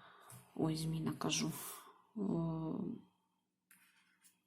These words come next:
ну, будемо спасатися, грубо кажучи, будуть іти зміни.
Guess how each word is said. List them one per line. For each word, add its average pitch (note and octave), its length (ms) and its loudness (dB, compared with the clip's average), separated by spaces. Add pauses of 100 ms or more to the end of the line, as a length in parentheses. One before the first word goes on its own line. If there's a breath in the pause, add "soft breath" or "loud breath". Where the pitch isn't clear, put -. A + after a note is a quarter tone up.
(2000)
ну, A3+ 320 12
будемо A3+ 600 12
спасатися, G3+ 760 12
грубо D#3+ 320 4
кажучи, D3 480 6
будуть G3+ 380 12
іти F#3 220 8
зміни. F3 460 6